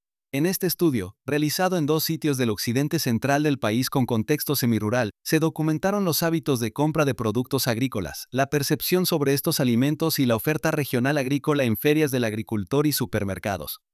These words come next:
El objetivo fue evaluar las relaciones entre lo anterior y algunos aspectos demográficos y educativos como un aporte a la comprensión del fenómeno. Se encontró que muchas personas compran productos agrícolas en supermercados y ferias del agricultor,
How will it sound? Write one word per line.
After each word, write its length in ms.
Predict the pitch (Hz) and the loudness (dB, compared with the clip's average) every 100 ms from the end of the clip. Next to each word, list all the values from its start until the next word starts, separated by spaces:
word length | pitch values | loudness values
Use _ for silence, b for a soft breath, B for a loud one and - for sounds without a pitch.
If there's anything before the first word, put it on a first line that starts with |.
| _ | _
El 140 | - 160 | 0 0
objetivo 480 | - 165 196 202 202 | 0 -4 0 0 0
fue 180 | 185 | 0
evaluar 360 | 196 185 156 165 | 0 2 2 2
las 120 | 170 | 2
relaciones 600 | 135 117 104 143 143 147 | 0 -2 0 0 0 0
entre 260 | 123 113 107 | 0 0 0
lo 80 | 107 | 0
anterior 420 | 101 107 120 135 | -2 0 0 2
y 60 | |
algunos 400 | 120 107 135 151 | 0 0 0 2
aspectos 480 | 135 117 147 - 131 | 0 -2 -2 -2 0
demográficos 720 | 117 104 110 135 139 117 127 | 2 2 4 2 0 -2 -2
y 60 | 127 | 0
educativos 640 | 117 113 107 143 123 107 | 0 -2 -2 0 0 0
como 240 | - 120 123 | 0 2 2
un 140 | 190 | 2
aporte 420 | 202 - 196 190 | 0 0 -2 0
a 20 | 175 | 0
la 140 | 135 | 0
comprensión 580 | 135 117 120 107 131 127 | 0 0 0 0 2 2
del 140 | 110 | 2
fenómeno. 480 | 107 98 98 85 67 _ _ _ | -2 -4 -4 -6 -10 _ _ _
Se 140 | - 165 | -4 -2
encontró 420 | 160 165 160 214 | 2 2 2 0
que 100 | 185 | 0
muchas 340 | 185 196 196 | 0 0 -2
personas 520 | - 135 160 160 160 | -2 0 2 2 0
compran 380 | - 165 165 160 | 2 0 2 -2
productos 500 | 139 131 135 156 143 | 0 0 0 0 0
agrícolas 520 | 110 113 131 147 131 | 0 -2 0 0 0
en 100 | 117 | 0
supermercados 800 | 107 113 107 98 98 143 147 151 | -2 -2 0 -2 0 0 2 2
y 60 | 123 | 0
ferias 300 | 151 156 135 | 0 0 0
del 140 | 117 | 0
agricultor, 640 | 101 101 95 98 120 104 | -2 -4 -6 -6 -4 -4